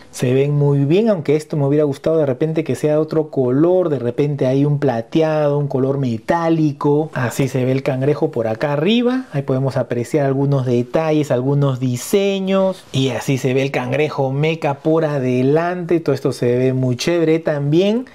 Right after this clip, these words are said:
Pero lo más interesante es que puede hacer esto. <laughs> Se emocionó de verme. <laughs> Este cangrejo en verdad está bien chévere. Me gustan ahí las articulaciones. Yo creo que tiene un gran diseño. Yo creo que si hubiera venido con luces y con sonidos, hubiera estado aún mejor.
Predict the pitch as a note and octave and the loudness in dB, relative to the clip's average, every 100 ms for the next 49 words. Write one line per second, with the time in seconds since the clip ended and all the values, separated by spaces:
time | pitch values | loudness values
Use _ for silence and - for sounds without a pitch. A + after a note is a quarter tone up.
0 | - - - B2+ A#2+ C3 C#3 D3 C#3 A#2+ | -20 -18 -4 -2 0 0 -2 0 0 0
1 | A#2+ E3+ F3+ D#3+ D3 D#3 - C#3 C#3+ C#3 | 0 -4 -2 0 2 2 0 -2 0 0
2 | C3+ - D3 D#3 F#3 F3+ - F#3 F#3+ G3+ | 0 2 4 4 2 0 -2 0 0 -4
3 | - - - - - - - - - - | -14 -20 -20 -20 -20 -20 -20 -16 -16 -8
4 | - F3 G#3 - G#3+ - B3+ - - - | -4 -2 -4 -4 -8 -4 -6 -6 -18 -20
5 | - - - E3 D#3 C#3+ C#3+ D#3+ D#3+ G3+ | -20 -14 -2 0 2 0 2 0 2 2
6 | G#3+ A3 A#3+ A#3 G3 G3 F#3+ D3+ - - | 2 2 2 2 2 2 2 0 -4 -2
7 | C#4 - B3+ - B3+ - - - - - | 0 0 -6 -4 -6 -4 -8 -6 -6 -6
8 | - - - - - - C4 F3 D#3 G#3+ | -8 -2 -2 -2 -6 -2 0 0 -2 -2
9 | C4 D3 G3+ G#3+ B3 B3 D#3 E3 G#3 G#3 | 0 0 0 -2 -4 -2 0 2 2 0
10 | - G3 A3 B3+ C4 B2+ C#3+ D#3+ D#3 C3+ | 0 2 2 0 -2 0 0 -2 -2 0
11 | C#3+ E3 E3 - C3+ - B2+ G#2+ - - | 0 0 -2 -4 -6 -2 -2 -2 -6 -6
12 | D3+ D3+ G3 G3 F#3+ D3 C#3+ C#3 C3+ C3 | 0 2 2 0 0 0 2 0 0 -2
13 | C3+ C3 B2 C3 C#3+ D3 B2+ A2+ A2 - | -2 0 0 0 0 0 0 -2 -4 -4
14 | D3 D3+ E3 E3 F3+ A#3+ C3+ C3+ D3 D3+ | 0 0 0 0 0 0 -2 0 0 -2
15 | C3+ C#3 D3 C#3 D3 D#3 D3+ C3+ B2 B2 | 0 0 0 0 0 0 0 -4 -2 2
16 | C#3 E3 D#3+ - D#3+ D3+ C#3 C3 B2 - | 4 2 0 0 0 0 -2 -2 -4 -2
17 | B2 A#2+ C#3 G3+ B3+ C4 C3+ B2 C3+ C#3 | -2 0 2 4 2 0 0 0 0 0
18 | C#3+ C#3 C3+ B2 A#2 D3 D#3 C#3 A2+ C#3 | -2 0 0 0 0 0 0 0 0 2
19 | D#3 A#3 | 2 2